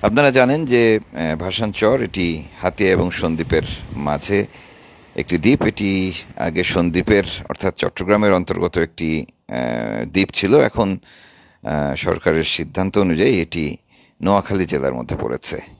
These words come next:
এখানে এক লক্ষ মানুষের, আহ, বসবাস উপযোগী একটি ছোট্ট শহরের মতো তৈরি করা হয়েছে, যেটি তৈরি করেছে বাংলাদেশ নৌবাহিনী। আহ, এবং এখানে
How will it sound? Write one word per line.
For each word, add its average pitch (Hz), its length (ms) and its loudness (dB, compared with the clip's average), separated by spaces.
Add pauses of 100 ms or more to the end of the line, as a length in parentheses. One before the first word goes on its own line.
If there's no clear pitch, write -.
(140)
এখানে 82 360 0 (380)
এক 98 320 2
লক্ষ 95 260 0
মানুষের, 85 480 2
আহ, 62 680 -8
বসবাস 78 540 0
উপযোগী 90 460 0
একটি 92 420 -2 (460)
ছোট্ট - 380 0
শহরের 117 580 2
মতো 98 220 0
তৈরি 78 280 -2
করা 80 220 0
হয়েছে, 101 540 -2
যেটি 87 200 -6
তৈরি 82 220 0
করেছে 80 380 0
বাংলাদেশ 71 540 -2
নৌবাহিনী। 82 520 0 (760)
আহ, 78 160 -4
এবং 82 260 0
এখানে 101 400 0